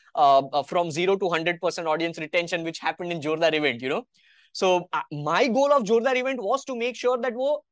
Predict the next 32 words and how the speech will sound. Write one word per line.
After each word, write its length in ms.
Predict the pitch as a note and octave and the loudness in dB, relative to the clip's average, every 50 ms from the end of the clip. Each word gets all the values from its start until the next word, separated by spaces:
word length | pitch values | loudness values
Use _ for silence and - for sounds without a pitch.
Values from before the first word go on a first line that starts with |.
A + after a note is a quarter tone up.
| _ - | _ -8
hundred 240 | - F#3 A3+ B3+ - | -4 -4 -4 -4 -4
percent 220 | C4 A#3+ D4 C4+ - | -6 -6 -6 -4 -2
audience 340 | E3 F3 F#3 A#3 D4 C#4+ | -2 -2 0 -2 -2 -4
retention 400 | C#4+ B3+ G3+ A3+ G#3 G3 G3 F3 | -4 -4 -2 -2 -2 -2 -4 -6
रहना 220 | D3 C3 B2 A2 A2 | -4 -4 -6 -6 -8
चाहिए। 260 | - - G2+ F#2+ - _ _ _ _ _ _ _ _ _ _ _ _ _ _ _ _ _ _ _ _ | -12 -14 -18 -18 -20 _ _ _ _ _ _ _ _ _ _ _ _ _ _ _ _ _ _ _ _
My 180 | - C3+ D#3 F#3+ | -2 2 2 4
goal 180 | A3+ C4 C4 C4+ | 6 6 6 8
was 160 | C#4 C4 G#3+ | 6 6 6
that। 240 | F3 C#3+ G#2+ G2+ - | 4 0 -2 -4 -4
So, 180 | - G3+ G#3+ G#3 | -4 -4 -4 -2
which 180 | E3 E3 F#3+ A#3 | -4 -6 -4 -2
is 100 | C4+ C4+ | 0 0
what 140 | C4+ C4+ | 0 0
I 60 | C4 B3 | 0 -2
think 260 | A3+ A#3+ A#3 A#3+ - - - | -2 -4 -4 -4 -6 -4 -4
everywhere। 480 | F3 E3+ E3+ F#3+ F#3 D#3 B2 A2+ - - _ _ _ _ _ _ _ _ _ _ _ _ _ | -4 -2 -2 -2 -2 -2 -4 -6 -8 -12 _ _ _ _ _ _ _ _ _ _ _ _ _
So, 480 | - - - G#3+ A3 A#3 B3+ C4 B3+ B3+ - _ _ _ _ _ _ _ - | -14 -6 -4 0 2 2 2 2 0 -2 -12 _ _ _ _ _ _ _ 2
if 320 | C4 E4+ G4 D#4+ - - _ _ _ _ _ _ - | 2 2 2 0 -4 -12 _ _ _ _ _ _ -6
your 220 | E3+ G3 A3 G#3 | -4 -2 -2 -2
host 500 | D#3+ F#3 F#3+ G3 E3+ D3 D3 - - - _ _ _ _ _ - | -2 0 0 2 2 0 -2 -6 -12 -18 _ _ _ _ _ -6
is 200 | F3 F3+ F3+ F3 | -4 -4 -4 -2
able 280 | - F3+ F3+ F#3+ G#3 | -4 -2 0 0 -2
to 200 | G3 A3 G#3 G3 | 0 -2 -2 -2
put 180 | - G#3+ G#3+ F#3+ | -2 -4 -2 0
that 120 | G#3+ G#3+ - | -2 -2 -2
energy 540 | - C#3+ D3+ E3 E3 D#3+ C#3 C#3+ C#3 C3 A2+ - _ | -4 -6 -4 -4 -4 -6 -6 -8 -8 -8 -8 -10 _
throughout, 480 | - F3+ G3+ G3 D3+ A#2 G#2 - - - _ _ _ _ _ _ _ _ _ _ _ _ _ - | -6 -2 2 4 4 4 2 0 -6 -16 _ _ _ _ _ _ _ _ _ _ _ _ _ -2
then 140 | - G#3+ A#3+ | 0 0 2
I'm 140 | C4 C#4 C4+ | 2 2 0
sure 380 | - - - B3+ C#4 C4 D#3+ A#2+ - - _ _ _ _ - | 0 -2 -2 -2 0 0 0 -2 -4 -10 _ _ _ _ -12
वो 260 | D3 C#3 F3+ A3+ | -4 0 0 0